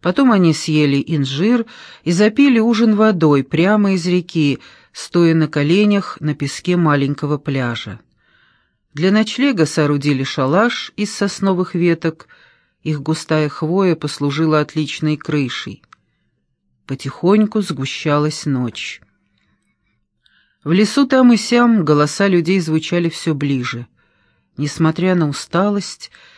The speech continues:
Эстер совсем не хотелось спать. Она пошла вдоль берега на детские голоса и в сотни метров ниже по течению увидела игравших в речке девочек.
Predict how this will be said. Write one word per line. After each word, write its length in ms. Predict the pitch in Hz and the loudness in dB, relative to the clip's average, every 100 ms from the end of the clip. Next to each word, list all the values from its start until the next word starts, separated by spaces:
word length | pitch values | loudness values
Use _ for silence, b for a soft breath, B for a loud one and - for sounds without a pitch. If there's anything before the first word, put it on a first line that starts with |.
| b | b
Эстер 360 | - 160 - 214 | -8 -4 -2 -2
совсем 520 | - 185 - 202 185 | -2 -4 -2 0 0
не 100 | 170 | 0
хотелось 540 | - 147 - 156 147 | -2 -4 -2 -4 -4
спать. 600 | - - 131 117 - - _ _ b b b b | -8 -10 -8 -8 -10 -20 _ _ b b b b
Она 200 | 139 147 | -4 -2
пошла 400 | 147 139 156 147 | -2 -4 -2 -2
вдоль 260 | 143 143 139 | -2 -2 0
берега 480 | 143 196 190 165 | 2 2 2 0
на 140 | 160 156 | 2 2
детские 500 | 147 156 - - 143 | 2 0 0 -4 -4
голоса 680 | 139 143 135 - 190 208 208 B B B B - | -2 -2 -4 -2 2 2 0 B B B B -8
и 100 | 180 | -4
в 60 | |
сотни 320 | - 277 247 | 0 2 4
метров 480 | 208 190 196 175 - | 4 4 2 0 0
ниже 300 | 170 170 147 | 2 2 2
по 120 | 143 | -2
течению 800 | 139 131 - 202 226 226 220 202 190 B B B | -4 -6 -6 -2 0 2 2 0 -2 B B B
увидела 520 | 180 226 262 254 240 | 2 4 6 6 4
игравших 720 | - 165 156 196 233 - 214 156 | 4 2 2 2 2 -2 -2 0
в 60 | |
речке 400 | 147 165 - - | 0 0 -2 -6
девочек. 800 | 147 143 131 120 - - - - | -2 -2 -2 -4 -10 -14 -16 -20